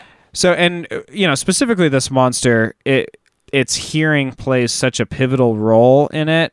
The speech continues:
So, um, I don't know. This, it, it's a little bit difficult to describe what I'm talking about, but I, I think you get the gist of it. Like, there are monster movies where the reveal just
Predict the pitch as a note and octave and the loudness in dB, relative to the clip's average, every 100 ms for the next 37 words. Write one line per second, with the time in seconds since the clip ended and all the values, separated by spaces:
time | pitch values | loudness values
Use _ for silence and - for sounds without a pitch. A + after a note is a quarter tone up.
0 | - C3 - B2 A#2+ A#2 A2+ - - B2 | -8 -6 0 2 4 2 0 -8 -4 0
1 | A#2+ A#2 A2+ A2+ - _ _ _ _ B2+ | 2 2 -2 -12 -20 _ _ _ _ -4
2 | C#3+ C3 G2+ G2 C3 D#3 - - - - | -2 -2 -6 -6 -2 -2 -2 -12 -20 -20
3 | _ _ _ _ C#3+ D3 D3 C#3 - D#3 | _ _ _ _ -2 0 0 -2 -4 -6
4 | C#3 E3 F#3 G#3 F#3 D3 D3+ C#3 D#3 - | -2 0 4 2 2 0 -2 -2 -2 2
5 | B2+ B2 - - B2 A#2+ - C#3 C#3 C#3 | 2 2 -2 -2 0 -2 0 2 2 2
6 | C3 B2 A#2+ C3+ B2+ A#2+ G#2+ G#2 G#2+ C3+ | 0 -2 0 0 0 -2 0 0 2 0
7 | C#3 D3+ D3 G3+ F3+ D#3 D3 A#2 A#2+ A2 | 2 0 0 -2 0 0 0 -2 -2 -2
8 | - F2+ D#2+ C2+ B2 B2+ A#2+ - _ C3 | -2 -6 -4 -6 0 0 0 -6 _ -2
9 | D3+ F3 E3 D3 C#3 C3 - C3 C3+ C3+ | 0 2 4 4 2 0 -8 0 0 0
10 | - B2+ A2+ G#2+ G#2+ G#2+ - _ _ _ | -4 -2 -2 0 0 -2 -6 _ _ _
11 | B2 B2 A#2+ A2+ A2 C3+ D3+ D3 D3 - | 0 2 2 0 2 2 4 4 2 0
12 | - B2+ A2+ - | -2 -2 -2 -6